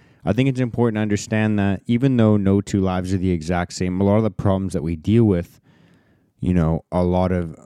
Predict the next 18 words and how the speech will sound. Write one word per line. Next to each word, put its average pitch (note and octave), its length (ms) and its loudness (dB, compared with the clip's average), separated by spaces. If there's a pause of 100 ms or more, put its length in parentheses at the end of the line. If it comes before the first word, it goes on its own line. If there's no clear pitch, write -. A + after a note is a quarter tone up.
a F2 80 -6
lot F#2+ 180 -2
of F2 80 -6
these F#2 200 -6
things F#2 240 -6
are F2+ 260 -2
internal F2+ 580 -4
battles. G2 560 -4 (840)
Because F#2 540 -2
the F#2 120 2
one A#2+ 240 0
thing B2 160 0
that G#2 60 0
we F#2 100 0
do E2+ 220 -2
have G2+ 200 0
in G2+ 140 -4
common A#2 500 -2